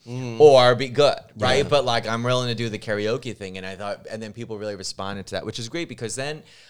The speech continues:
Speaker 2: um, I worked with him, uh,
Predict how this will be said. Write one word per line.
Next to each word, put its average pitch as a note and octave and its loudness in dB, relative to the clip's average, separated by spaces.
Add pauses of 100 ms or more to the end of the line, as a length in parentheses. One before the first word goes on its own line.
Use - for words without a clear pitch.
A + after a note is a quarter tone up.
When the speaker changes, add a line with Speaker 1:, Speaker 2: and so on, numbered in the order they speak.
(160)
Speaker 2:
um, F#2+ -8 (200)
I G#2 -4
worked C#3 -6
with C3+ -8
him, G#2 -12 (160)
uh, G2 -12